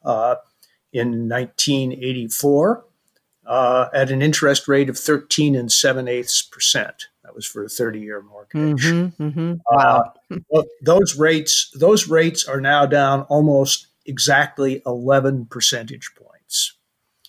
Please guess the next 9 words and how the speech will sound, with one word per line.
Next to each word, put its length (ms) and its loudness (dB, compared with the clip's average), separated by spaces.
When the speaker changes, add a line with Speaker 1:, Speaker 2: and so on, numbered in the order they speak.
Speaker 1:
And 140 -2
even, 480 4
even 280 4
if 180 0
you 140 0
do 220 4
the 160 -2
inflation 640 0
correction, 760 0